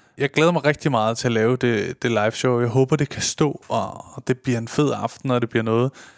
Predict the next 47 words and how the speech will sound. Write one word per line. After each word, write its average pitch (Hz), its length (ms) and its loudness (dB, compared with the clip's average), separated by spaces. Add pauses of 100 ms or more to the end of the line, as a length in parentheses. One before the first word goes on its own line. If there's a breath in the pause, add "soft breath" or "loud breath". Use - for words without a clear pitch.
(320 loud breath)
der 117 80 0
kan 117 140 -4
køre 123 360 4
igen. 101 260 -4 (600 soft breath)
Nu 123 120 -2
må 165 120 6
vi 151 60 2
se. 196 240 0 (240)
Jeg, 113 420 -2 (500)
jeg 135 140 2
lover 143 480 6
at 131 60 2
lægge 123 200 -2
mig 123 240 0
virkelig 143 240 0
meget 117 180 2
i 123 40 0
selen 127 420 -2
for - 140 -2
det, 123 220 -2 (160)
for - 140 -2
det 127 140 2
live 110 220 2
show, 131 360 -4 (560)
ja, 107 80 -4
så - 140 -2
fortæller 180 500 0
jeg 170 80 4
også, 170 180 -2
det 185 60 2
er 180 40 4
sådan 185 200 -2
lidt 196 160 2
sjovt 165 300 2
også 160 200 0
for - 100 -6
mig 147 180 2
at 160 60 -2
have, 135 260 0
have, 123 300 -4
have - 200 -2
Mick 139 220 2
Øgendahl 143 380 2
inde 143 240 -2
her, 135 180 2
fordi, 123 460 0
øh, 123 160 -2